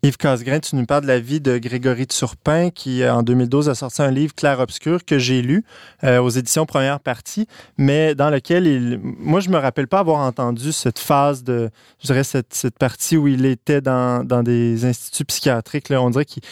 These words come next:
peut-être qu'il est plus à l'aise maintenant d'en parler. As-tu senti que c'était nouveau, ça, qu'il en parle publiquement ? Parce que c'est quand même rare des artistes qui,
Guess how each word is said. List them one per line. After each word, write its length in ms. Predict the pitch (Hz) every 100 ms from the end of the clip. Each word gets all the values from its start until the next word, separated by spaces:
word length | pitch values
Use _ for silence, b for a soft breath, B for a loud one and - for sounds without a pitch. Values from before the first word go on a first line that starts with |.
| B B
peut-être 320 | - 139 165 -
qu'il 260 | 165 139
est 60 | 135
plus 260 | - 151
à 100 | 143
l'aise 240 | 135 160 143
maintenant 300 | 143 127 151
d'en 140 | 135
parler. 380 | 120 127 135 180
As-tu 180 | 151 -
senti 300 | 139 131 170
que 60 |
c'était 200 | - 143
nouveau, 400 | 135 135 127 175
ça, 200 | 202 -
qu'il 200 | 196 170
en 80 | 151
parle 180 | 147 165
publiquement ? 560 | - 143 135 - 151 185
Parce 180 | 123
que 120 | - 139
c'est 100 | 143
quand 140 | 143
même 160 | 135 120
rare 180 | 170
des 160 | 180 131
artistes 400 | 131 - 160 -
qui, 280 | - 127